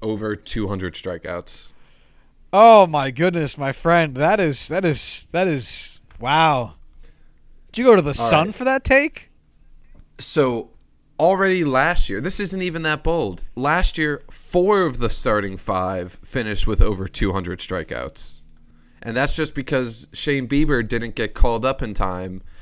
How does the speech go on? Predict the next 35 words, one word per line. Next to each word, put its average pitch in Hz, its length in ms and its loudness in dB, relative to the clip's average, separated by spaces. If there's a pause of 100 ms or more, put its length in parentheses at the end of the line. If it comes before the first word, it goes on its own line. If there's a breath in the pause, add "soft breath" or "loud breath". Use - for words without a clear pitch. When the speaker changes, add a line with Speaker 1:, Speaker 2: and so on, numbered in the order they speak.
(140 soft breath)
Speaker 1:
and 110 160 -10
only 120 240 -6
had 110 380 -2
a 117 80 -8
hundred 135 500 -10
and 120 140 -10
eighteen, 120 800 -2
good 120 180 -8
for 113 160 -6
fifth - 440 -10
best 113 300 -6
on 101 140 -4
the 95 80 -10
team. 92 520 -10 (680)
But 120 840 4 (360 soft breath)
his 139 220 2 (120)
career 151 680 6
minor 131 500 -2
league 104 340 -4
strikeout 101 640 -4
per 104 160 2
nine 95 560 -8
is, 107 240 -10
like, 101 400 -6 (720)
just 107 560 -2
at 110 340 -4
nine. 113 640 -4 (960)
So - 200 -8
he's 160 100 -10
gonna 170 200 -8
fucking 160 600 -6
bring 135 380 -4
those 160 240 -2
numbers 143 340 -2
up 143 240 -2